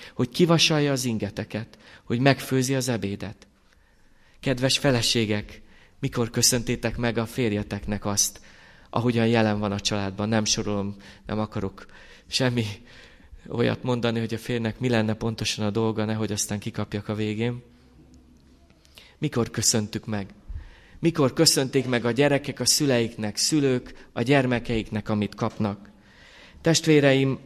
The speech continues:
ha így van, hogy várunk köszönetre, hogy értékeljenek bennünket, hogy elfogadjanak, kezdjük mi is el.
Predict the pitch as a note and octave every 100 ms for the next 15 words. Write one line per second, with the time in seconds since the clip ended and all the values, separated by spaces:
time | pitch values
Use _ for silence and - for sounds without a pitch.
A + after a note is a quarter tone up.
0 | - _ - - - D3+ F3 F3 C3+ C3+
1 | B2 B2 B2+ D#3+ C#3+ C3 B2 D3 - B2
2 | A2 G#2+ G#2 G2 - - C3 C3 E3+ F3
3 | F3 D#3 D3 C3 A#2 A2 G#2+ A2 A2+ A2
4 | G#2+ A2+ G#2+ C3 A#2+ D3+ D#3+ - C3 C3
5 | A#2 B2 A#2 - - - F#3+ E3 - A#2+
6 | C3 B2+ A2+ - B2+ G#2 A2